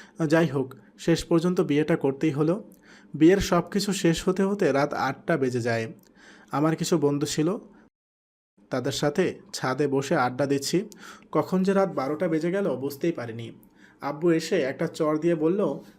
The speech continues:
"তাড়াতাড়ি রুমে যেতে।" আমিও আর দেরি করলাম না। ছাদ থেকে নেমে রুমে যাব, এমন সময় সবাই আমার বড় মামার মেয়ে,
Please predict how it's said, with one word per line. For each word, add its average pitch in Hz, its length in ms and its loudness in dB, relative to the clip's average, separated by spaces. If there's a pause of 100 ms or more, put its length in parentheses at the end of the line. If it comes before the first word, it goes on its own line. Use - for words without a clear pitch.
(160)
"তাড়াতাড়ি 190 400 2
রুমে 160 240 2
যেতে।" 120 380 -6 (320)
আমিও 139 300 -4
আর 156 140 0
দেরি 135 200 -2
করলাম 120 320 -6
না। 113 240 -8 (480)
ছাদ 156 300 -2
থেকে 185 220 0
নেমে 165 340 0
রুমে 151 220 0
যাব, 170 420 -2 (340)
এমন 165 260 -2
সময় 175 360 -4 (340)
সবাই 196 580 -2
আমার 165 240 -2
বড় 147 220 -2
মামার 165 280 0
মেয়ে, 160 200 -2